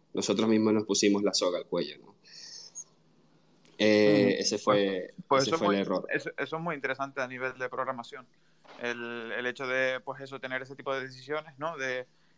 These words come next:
Speaker 2: eh, ¿y po-, y por qué crees que, que tuvieron esa, eh, esa, digamos, decisión de, de tener el freeze en la metadata?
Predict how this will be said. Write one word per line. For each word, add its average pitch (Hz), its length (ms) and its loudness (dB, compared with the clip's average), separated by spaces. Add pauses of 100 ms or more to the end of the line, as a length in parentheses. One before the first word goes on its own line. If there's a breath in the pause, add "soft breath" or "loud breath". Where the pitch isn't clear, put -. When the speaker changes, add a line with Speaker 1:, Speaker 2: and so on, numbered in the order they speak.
Speaker 2:
eh, 131 380 -2
¿y 139 120 -8
po-, - 180 -2
y 156 60 -8
por 147 160 -2
qué 160 100 -6
crees 180 220 0
que, 165 300 0
que 160 80 -6
tuvieron 156 440 0
esa, 156 320 0
eh, 147 400 -4 (280)
esa, 147 320 -2
digamos, 143 600 -6
decisión 151 560 -4 (400 loud breath)
de, 143 520 2
de 139 160 -10
tener 143 220 -6
el 139 200 -6
freeze 147 520 -10
en 139 80 -14
la 139 80 -8
metadata? 127 440 -6